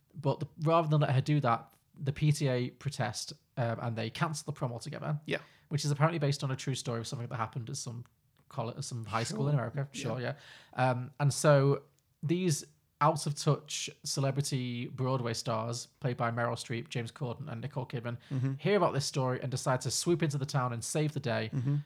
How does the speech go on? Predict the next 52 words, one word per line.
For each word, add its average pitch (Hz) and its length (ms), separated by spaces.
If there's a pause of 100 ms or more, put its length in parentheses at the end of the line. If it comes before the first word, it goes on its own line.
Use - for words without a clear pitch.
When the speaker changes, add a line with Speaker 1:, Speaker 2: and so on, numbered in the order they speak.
Speaker 1:
But 139 160
really, 147 200
it's 135 140
all 123 120
about 117 160
their 113 180
egos, 117 340
and 107 80
they 117 120
just 113 120
want 113 180
to, 127 100
like, 117 180 (120)
you 117 80
know, 117 100
Speaker 2:
Yeah. - 240
Speaker 1:
win 139 140
some 131 140
good 131 160
publicity 120 360
'cause 117 120
their 120 120
latest 117 240
musical 120 300
has 143 100
flopped. - 340 (160)
Speaker 2:
Yeah. - 140 (180)
Speaker 1:
Uh, - 120
but 151 180
yeah, 151 120
and 147 80
that's 180 140
the - 80
plot. - 220
But 165 140
the, 170 120 (320)
yeah, 226 200
the 160 120
girl 214 280
who 190 80
plays, 175 560
like, 151 240
Speaker 2:
First 180 340
up, 123 280 (240)
that 160 160
musical. 147 600 (1120)
So 139 320 (100)
James 175 340
Corden 147 520
is 123 160
Speaker 1:
Is 143 100
Speaker 2:
playing 127 440